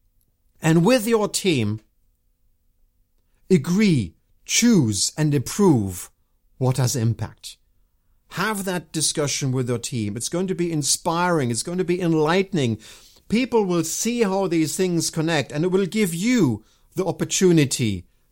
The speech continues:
to address the things that really matter and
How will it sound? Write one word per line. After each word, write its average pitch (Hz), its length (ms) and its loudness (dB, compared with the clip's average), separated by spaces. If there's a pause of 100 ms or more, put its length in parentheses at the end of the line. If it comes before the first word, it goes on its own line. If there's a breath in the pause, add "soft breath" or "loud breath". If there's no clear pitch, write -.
(100)
to 156 140 0
address 147 460 0
the 127 100 -4
things 110 460 -2
that 104 160 -6
really 117 380 -2
matter 110 540 -2
and 113 280 -4